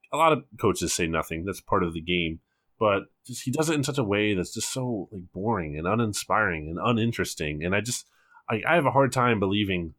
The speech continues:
that's the guy that your team is gonna rally for when things get tough. Like, I just, I don't buy that at all. And the fact that Dave Gettleman and the Maras think highly of him tells you all you need to know about <laughs> him possibly being a good coach. Not the best evaluators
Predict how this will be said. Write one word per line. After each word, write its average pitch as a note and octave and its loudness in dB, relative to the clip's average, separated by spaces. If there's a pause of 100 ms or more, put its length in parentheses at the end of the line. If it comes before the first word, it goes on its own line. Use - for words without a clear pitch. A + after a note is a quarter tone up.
(160)
that's G#2+ 2
the A2 0
guy F2+ 4 (380)
that F2 4
your A2 2
team A2 2
is G2+ 0
gonna G2 2
rally F2+ 2
for D#2+ -2
when F#2+ 0
things G2 -2
get - -4
tough. - 0
Like, F2 0
I A2 2
just, - -4 (100)
I A2+ 4
don't G2+ 0
buy E2 4
that D#2 0
at D#2 -2
all. D2+ 4 (320)
And G#2+ 2
the A2+ 2
fact C#3+ 2
that G2+ 2
Dave A2 4
Gettleman F2+ 2 (180)
and F2 0
the E2+ 0
Maras F2+ 2 (100)
think F#2 0
highly G2 4
of E2 0
him F2 -2 (120)
tells G#2 2
you G2 2
all G#2 4
you F#2+ -2
need G2 -2
to F#2 -4
know F#2 2
about F#2 2
<laughs> - -2
him G2+ 0
possibly G2 2
being F#2 -2
a F2+ -2
good F#2+ -6
coach. F#2+ 0 (220)
Not F3+ 0
the E3+ -6
best - 0 (100)
evaluators G#2+ 2